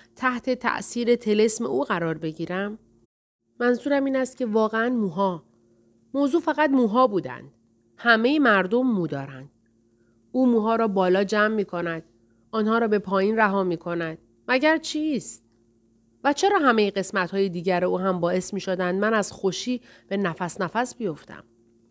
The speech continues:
منظورم این است که چه کسی هست که کمر یا شکم یا زیر بغل نداشته باشد؟ کل این حالت وسواس دقیق باعث تحقیر شخصیت من می‌شود.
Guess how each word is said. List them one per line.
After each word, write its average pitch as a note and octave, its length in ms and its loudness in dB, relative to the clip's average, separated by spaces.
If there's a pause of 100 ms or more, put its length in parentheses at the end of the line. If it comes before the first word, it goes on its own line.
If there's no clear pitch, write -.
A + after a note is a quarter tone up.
(200)
منظورم C#4+ 400 4
این D4+ 100 2
است D4+ 180 2
که D#4 160 -4 (220)
چه F4+ 180 -2
کسی D#4 320 0
هست G3+ 300 -6
که G3 100 -2
کمر G3 460 0
یا F#3+ 160 0
شکم G3 420 -2
یا F#3 120 2
زیر F3+ 220 4
بغل F3 380 2
نداشته D#3+ 440 -2
باشد؟ C#3+ 420 -8 (1120)
کل C#4+ 260 4
این B3 180 2
حالت G3+ 460 -2
وسواس F#3 480 -4
دقیق G3 500 -2 (280)
باعث A3 320 0
تحقیر A3 560 2
شخصیت G3+ 560 -2
من G#3+ 280 2
می‌شود. - 500 -6